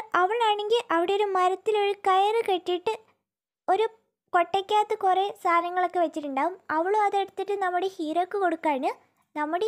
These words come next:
ഹീറോ അതൊന്ന് കഴിച്ച് നോക്കുമ്പോഴത്തേക്കിനും അവനാണെങ്കിൽ ഭയങ്കരമായിട്ട് ഇഷ്ടപ്പെടുകയാണ്. "ഇതിനെന്താ ഇത്ര ടേസ്റ്റ്? എനിക്കിത് ഭയങ്കരമായിട്ട് ഇഷ്ടപ്പെട്ടു." അങ്ങനെ ഇങ്ങനെ എന്നെല്ലാം കഴിച്ചോണ്ട് തന്നെ അവൻ പറഞ്ഞിട്ട് നമ്മുടെ ലിച്ചിയോട് ചോദിക്കാണ്,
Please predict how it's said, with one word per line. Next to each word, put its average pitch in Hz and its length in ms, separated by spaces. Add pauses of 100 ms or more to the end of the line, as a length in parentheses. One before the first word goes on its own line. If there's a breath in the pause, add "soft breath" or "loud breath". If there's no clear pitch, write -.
ഹീറോ 415 320 (140)
അതൊന്ന് 440 320
കഴിച്ച് 392 380
നോക്കുമ്പോഴത്തേക്കിനും 415 520 (400 soft breath)
അവനാണെങ്കിൽ 392 480
ഭയങ്കരമായിട്ട് 370 680
ഇഷ്ടപ്പെടുകയാണ്. 370 560 (340 soft breath)
"ഇതിനെന്താ 480 400
ഇത്ര 494 300 (200)
ടേസ്റ്റ്? 480 480 (760)
എനിക്കിത് 349 480
ഭയങ്കരമായിട്ട് 453 720
ഇഷ്ടപ്പെട്ടു." 427 420
അങ്ങനെ 359 360
ഇങ്ങനെ 415 220
എന്നെല്ലാം 453 420
കഴിച്ചോണ്ട് 453 640
തന്നെ 480 180
അവൻ 466 160
പറഞ്ഞിട്ട് 403 480
നമ്മുടെ 370 320
ലിച്ചിയോട് 403 420
ചോദിക്കാണ്, 330 440